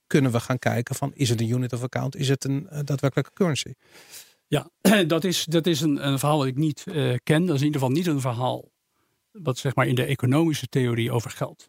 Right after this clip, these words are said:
Speaker 2: eh, een rol speelt. Daar zijn, eh, ru-, ruwweg twee, twee theorieën over hoe geld waarde kan krijgen en hoe een, een,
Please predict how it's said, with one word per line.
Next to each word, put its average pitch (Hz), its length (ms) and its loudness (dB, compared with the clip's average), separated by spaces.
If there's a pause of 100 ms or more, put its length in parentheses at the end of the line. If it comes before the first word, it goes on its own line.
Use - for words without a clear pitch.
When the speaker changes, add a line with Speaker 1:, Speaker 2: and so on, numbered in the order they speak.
(100)
Speaker 2:
eh, 147 520 -4 (840)
een 185 180 4
rol 151 200 0
speelt. 135 300 -2
Daar 139 100 4
zijn, 143 160 2
eh, 143 300 0
ru-, 143 220 -6
ruwweg 139 500 -4 (520)
twee, 143 440 -2
twee 127 440 -4 (260)
theorieën 123 640 0 (240)
over 123 260 2
hoe 123 360 0
geld 123 400 -2 (360)
waarde 131 320 -2
kan 123 140 -6
krijgen 117 300 -4
en 117 60 2
hoe 127 340 0 (1000)
een, 120 360 0
een, 117 260 0